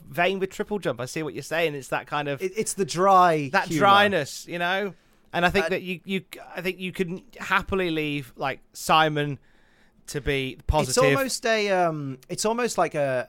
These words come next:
Speaker 2: like a David Brent kind of thing with Triple Jump. I think there's the, the kind of, I don't, do you know what I mean? <laughs>
Speaker 1: Yeah.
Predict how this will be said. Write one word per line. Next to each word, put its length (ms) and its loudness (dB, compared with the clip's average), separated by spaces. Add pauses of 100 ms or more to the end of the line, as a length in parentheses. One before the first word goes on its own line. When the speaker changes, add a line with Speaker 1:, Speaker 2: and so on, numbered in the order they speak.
Speaker 2:
like 160 -10
a 60 -8
David 420 -4
Brent 600 -6
kind 260 -6
of 60 -10
thing 460 -10
with 140 -10
Triple 220 -8
Jump. 220 -8
I 60 -8
think 300 -12
there's 200 -8
the, 200 -4
the 120 -10
kind 260 2
of, 180 -4 (280)
I 40 4
don't, 280 -2
do 100 -6
you 20 2
know 60 6
what 120 4
I 40 -6
mean? 360 -4
<laughs> 40 10 (560)
Speaker 1:
Yeah. 340 4